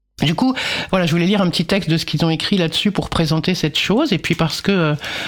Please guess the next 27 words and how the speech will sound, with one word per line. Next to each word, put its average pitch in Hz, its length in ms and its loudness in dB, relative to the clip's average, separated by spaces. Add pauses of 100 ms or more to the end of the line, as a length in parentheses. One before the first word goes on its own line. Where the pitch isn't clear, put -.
(220)
ça 156 160 0
me 139 40 2
paraît 160 160 0
important. 139 400 0
Le 143 120 0
constat 214 400 0
est - 20 4
sans 170 240 0
appel, 214 520 2
il 165 120 4
est - 160 -2
urgent 170 240 2
de 170 80 2
réduire 156 380 2
nos 143 160 2
déchets 202 580 0
et 165 80 2
de 147 140 0
limiter 185 540 2
l'exploitation 160 600 0
des 151 100 2
ressources 156 420 0
naturelles 160 480 0
pour - 200 -2
préserver 156 460 2
notre 147 220 -2
environnement. 135 640 2